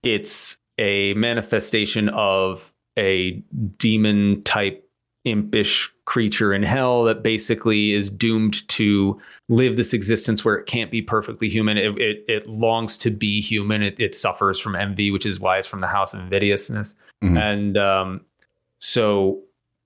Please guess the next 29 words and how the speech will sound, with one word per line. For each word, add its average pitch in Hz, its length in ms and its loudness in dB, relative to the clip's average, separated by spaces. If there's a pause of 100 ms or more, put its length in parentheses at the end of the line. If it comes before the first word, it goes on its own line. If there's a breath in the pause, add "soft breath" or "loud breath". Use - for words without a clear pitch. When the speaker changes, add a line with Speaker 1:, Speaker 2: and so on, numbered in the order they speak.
(160)
Speaker 1:
it 110 480 0
has 110 240 2
basically 123 560 2
made 110 680 2 (240 loud breath)
this 113 200 2
mannequin-esque 117 1300 -2 (540)
suit. - 640 -6 (420)
So 113 100 2
that's 117 160 0
not 127 180 0
what 123 120 2
it 120 100 -2
really 143 340 2
looks 139 360 0
like. 101 400 2
We, 113 140 2
nobody 117 460 4
knows 123 300 2
what 110 120 4
it 92 60 0
looks 104 220 -2
like 101 160 2
underneath, 98 480 0
but 98 100 0
it's 95 140 -2
got 101 160 -2
this 113 180 -4
weird, 113 540 0
like, 101 540 0